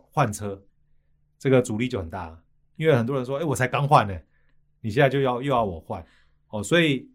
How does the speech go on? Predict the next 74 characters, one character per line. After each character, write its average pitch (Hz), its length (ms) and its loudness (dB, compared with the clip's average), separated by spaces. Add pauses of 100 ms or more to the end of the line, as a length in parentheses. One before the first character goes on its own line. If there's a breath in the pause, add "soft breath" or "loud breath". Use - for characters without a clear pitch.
(220)
在 175 180 4
这 185 100 4
件 165 140 0
事 160 80 -6
情 139 100 0
上 131 140 4
我 107 40 0
们 101 100 -8
就 113 100 -6
沟 113 180 -6
通 113 140 -8
了 95 80 -6
很 92 100 -8
久。 90 200 -14
本 127 140 0
来 127 120 6
我 139 120 4
是 123 120 -6
要 135 100 -2
在 131 140 -6
二 147 160 -6
零 104 180 -8
二 117 100 -8
三 95 260 -14
就 95 100 -14
要 90 160 -12
推 82 260 -18
了， 78 80 -20 (360)
后 143 120 -2
来 117 240 0 (140)
就 131 120 -6
是 113 380 -8 (100)
因 135 120 -8
为 123 180 2 (260)
沟 131 200 2
通 123 160 -4
以 101 40 -4
后， 107 140 -6
我 98 40 -6
们 90 100 -16
说 104 100 -10
再 110 200 -6
延 82 200 -14
一 95 80 -16
年， 80 160 -18 (540)
最 160 180 2
晚 90 220 -2
就 101 80 -14
是 113 220 -14
二 135 80 -6
零 92 160 -10
二 98 120 -12
五 82 180 -18
哦。 - 120 -20 (220 soft breath)
就 151 260 4
我 120 160 -2
们 131 260 -4 (140)
希 - 240 -6
望 156 160 4
二 175 100 0
零 135 140 2
二 139 60 -2
五 - 80 -4
是 139 100 -8
我 113 100 -4
们 95 80 -12
最 147 180 -2
晚 87 200 -6
一 87 40 -16
定 104 100 -10
要 95 80 -10
做 85 180 -14
到 71 200 -16
的， - 60 -20